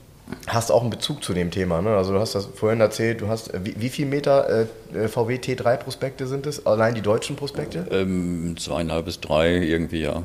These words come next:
Speaker 2: Viel fehlt ja von den Deutschen nicht.
Speaker 1: Ja, okay. <laughs> Ja,
Speaker 2: Okay,
Speaker 1: Wahnsinn.
Speaker 2: daneben stehen dann die internen Unterlagen, Reparaturleitfäden, Pressemappen et cetera pp. Also.
Speaker 1: Also alles, was man haben will, wenn man so Devotionalien zu einem Auto haben möchte, ne?
Speaker 2: An Papier, ja.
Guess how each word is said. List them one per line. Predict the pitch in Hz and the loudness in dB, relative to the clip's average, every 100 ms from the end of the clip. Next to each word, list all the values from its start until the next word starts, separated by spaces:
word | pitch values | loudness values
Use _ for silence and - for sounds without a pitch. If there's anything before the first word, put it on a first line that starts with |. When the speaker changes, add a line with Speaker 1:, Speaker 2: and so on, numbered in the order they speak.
| - | -10
Speaker 2:
Viel | - - 90 98 95 | -16 -4 0 2 2
fehlt | - 90 85 | 0 -2 0
ja | |
von | 82 80 | -2 -2
den | 78 | 0
Deutschen | 78 78 78 | 2 2 0
nicht. | 85 85 - - - - - | 0 -4 -14 -20 -20 -20 -4
Speaker 1:
Ja, | 101 90 85 | 4 4 4
okay. | 92 117 175 - - | 4 6 4 2 -8
<laughs> | - 90 95 92 - - | -8 -8 -10 -14 -18 -10
Ja, | 90 90 | 2 4
Speaker 2:
Okay, | 92 | 6
Speaker 1:
Wahnsinn. | 92 | 6
Speaker 2:
daneben | 92 101 | 6 6
stehen | 98 98 | 6 6
dann | 98 | 6
die | 87 | 4
internen | 87 98 95 90 87 87 | 2 2 2 2 0 -2
Unterlagen, | - 101 98 95 92 95 90 95 | 2 4 6 6 6 6 -2 0
Reparaturleitfäden, | 98 87 87 98 90 - 90 90 | 4 6 6 6 4 4 2 2
Pressemappen | - 87 90 87 82 | 0 0 2 0 0
et | 78 | -2
cetera | - 80 76 | -2 0 0
pp. | 78 73 76 | -2 -4 -2
Also. | 73 - - - - - | -4 -6 -14 -16 -14 -8
Speaker 1:
Also | 92 85 | 2 4
alles, | 90 87 | 4 2
was | 95 | 0
man | 98 87 | 0 2
haben | 90 92 95 | 4 4 4
will, | 92 87 | 0 0
wenn | 87 | 0
man | 87 | -2
so | 85 85 | -2 -2
Devotionalien | 82 87 87 85 87 85 87 85 | -2 -4 -4 -4 0 2 2 0
zu | 82 - | -2 -2
einem | 85 85 | 0 0
Auto | 76 80 71 | 0 -2 -4
haben | 71 69 73 | -8 -10 -12
möchte, | 78 - | -14 -12
ne? | 78 85 - - - - - - - - | -10 -10 -12 -20 -20 -20 -20 -20 -20 0
Speaker 2:
An | 113 113 107 | 6 6 6
Papier, | 113 - 151 156 | 4 4 6 8
ja. | 98 | 6